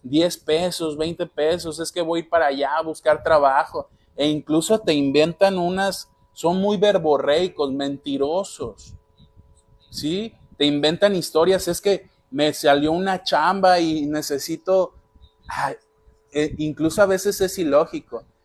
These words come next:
"Es que necesito pagar taxi y necesito cien pesos y el taxi cuesta como treinta o cuarenta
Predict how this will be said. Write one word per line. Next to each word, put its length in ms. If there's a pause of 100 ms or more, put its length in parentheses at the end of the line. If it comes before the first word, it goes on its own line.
"Es 160
que 100
necesito 600
pagar 420
taxi 520 (280)
y 80
necesito 560
cien 380
pesos 640 (160)
y 100
el 140
taxi 300
cuesta 320
como 360
treinta 420
o 100
cuarenta 640